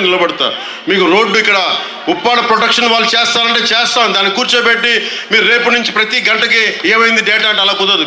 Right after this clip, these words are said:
మీకు నే-, నా టర్మ్‌లో, నా టెన్యూర్‌లో మీకు చేసి పెడతాను. ఉప్పాడ ప్రొటెక్షన్ వాల్ వచ్చి తీరుతుంది. అలాగే అది నేను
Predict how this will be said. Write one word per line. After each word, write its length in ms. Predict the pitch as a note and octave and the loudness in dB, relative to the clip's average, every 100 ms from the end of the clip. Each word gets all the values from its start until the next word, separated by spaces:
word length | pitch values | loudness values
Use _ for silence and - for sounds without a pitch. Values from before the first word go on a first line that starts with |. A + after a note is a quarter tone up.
| D#3+ | 0
మీకు 140 | F#3+ F#3 | 0 0
నే-, 180 | F3 B2 - - C3+ | 0 -2 -10 -10 -4
నా 80 | F#3+ G#3+ - | -2 -2 -2
టర్మ్‌లో, 420 | G#3+ B3 A#3+ B3 C4+ A#3+ | -2 0 0 0 0 0
నా 60 | A3 G3 | 0 -2
టెన్యూర్‌లో 400 | A3 A#3+ B3+ C#4 | 0 0 2 0
మీకు 120 | B3+ A3+ | 0 -2
చేసి 180 | A3 A3+ | -2 -2
పెడతాను. 260 | G#3 G3 F3+ | -2 -2 -2
ఉప్పాడ 280 | - A#3 A#3+ - | -2 -2 0 -2
ప్రొటెక్షన్ 480 | G3 A3+ A3 A3+ A3 | -2 0 0 0 0
వాల్ 180 | B3 C4 - - - - | 0 0 0 -2 0 0
వచ్చి 260 | G#3+ - F3+ - | 0 0 -2 0
తీరుతుంది. 520 | A3 D4 D4+ - F3 - - - - - - - - - - - - - - | 2 2 2 2 0 0 0 0 2 0 0 0 0 0 0 0 0 0 0
అలాగే 400 | G#3 B3+ B3+ C4 C4 C4+ C4+ C4 - - E4 - - - - - - - - D#3+ | 0 0 0 0 0 0 -2 -4 -4 -4 -4 -4 -8 -10 -10 -10 -10 -10 -6 -2
అది 120 | A#3 A#3+ | 0 0
నేను 140 | A#3 | 0